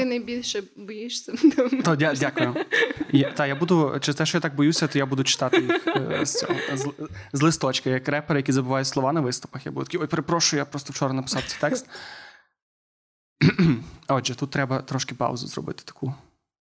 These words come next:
Speaker 2: щоб я викашлявся. Е, Чи мудак я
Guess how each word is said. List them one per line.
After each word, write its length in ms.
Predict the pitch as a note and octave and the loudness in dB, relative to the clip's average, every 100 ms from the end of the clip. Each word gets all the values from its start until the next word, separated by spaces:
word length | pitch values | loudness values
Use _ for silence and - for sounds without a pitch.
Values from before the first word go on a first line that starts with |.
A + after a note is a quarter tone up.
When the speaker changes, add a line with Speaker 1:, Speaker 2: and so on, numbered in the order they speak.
| _ | _
Speaker 2:
щоб 180 | - B2 | -2 2
я 80 | A#2 | 2
викашлявся. 460 | A#2+ C#3 C#3+ - - _ _ _ - | 0 -6 -10 -12 -14 _ _ _ 0
Е, 160 | C3 A2+ - - - - - - - | 2 0 -6 -18 -18 -20 -20 -8 2
Чи 120 | C#3+ | 6
мудак 380 | C3 C#3 D3 F#3 | 6 4 2 2
я 220 | D#3+ | 2